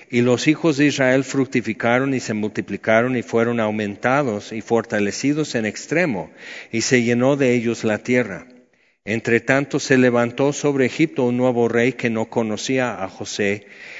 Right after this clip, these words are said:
y dijo a su pueblo, "He aquí el pueblo de los hijos de Israel es mayor y más fuerte que nosotros".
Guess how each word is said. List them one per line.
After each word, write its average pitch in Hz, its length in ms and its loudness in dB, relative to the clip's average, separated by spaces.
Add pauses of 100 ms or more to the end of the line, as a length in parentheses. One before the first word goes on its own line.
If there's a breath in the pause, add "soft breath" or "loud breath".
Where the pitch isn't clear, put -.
(140 loud breath)
y 113 120 0
dijo 131 300 2
a 131 80 2
su 120 160 -4
pueblo, 135 500 -2 (460 loud breath)
"He 120 140 4
aquí 127 240 2
el 147 120 4
pueblo 151 400 4
de 131 160 4
los 120 240 0
hijos 135 300 -2
de 123 80 2
Israel 113 400 2
es 117 160 -4
mayor 107 500 0
y 123 120 -8
más 101 260 -4
fuerte 113 400 -2
que 107 140 -4
nosotros". - 640 -8